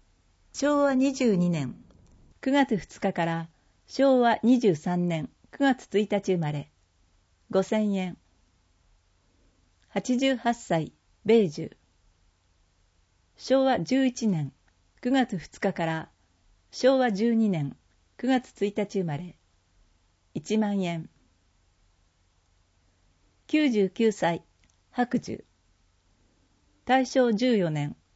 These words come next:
九月二日から大正十五年九月一日生まれ。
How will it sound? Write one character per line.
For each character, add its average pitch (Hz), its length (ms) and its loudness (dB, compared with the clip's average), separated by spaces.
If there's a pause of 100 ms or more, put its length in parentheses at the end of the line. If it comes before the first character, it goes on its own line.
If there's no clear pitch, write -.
九 240 100 -4
月 262 260 2
二 - 240 -16
日 165 300 -2 (160)
か 175 140 -8
ら 180 220 -6 (380)
大 247 240 2
正 240 260 2
十 226 240 0
五 165 140 0
年 151 260 -6 (400)
九 - 120 -8
月 254 400 0
一 220 120 -2
日 208 240 -2
生 180 40 -2
ま 156 120 -4
れ。 143 160 -12